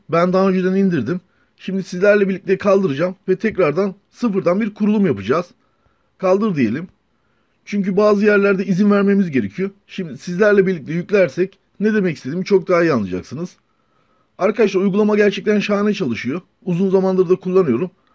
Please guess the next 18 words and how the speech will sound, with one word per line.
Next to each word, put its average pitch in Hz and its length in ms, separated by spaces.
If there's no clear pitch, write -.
Artık 208 380
WhatsApp'ta 175 720
tüm 220 240
durumları 143 400
kolaylıkla 190 500
saklayabilir, 175 680
hatta 190 380
indirebiliyorsunuz. 175 840
Aç 226 300
diyoruz. 139 520
Karşınıza 214 480
bu 202 80
şekilde 214 320
gelecektir. 147 600
Sayfayı 214 480
sola 214 280
doğru 208 180
kaydıralım. 170 560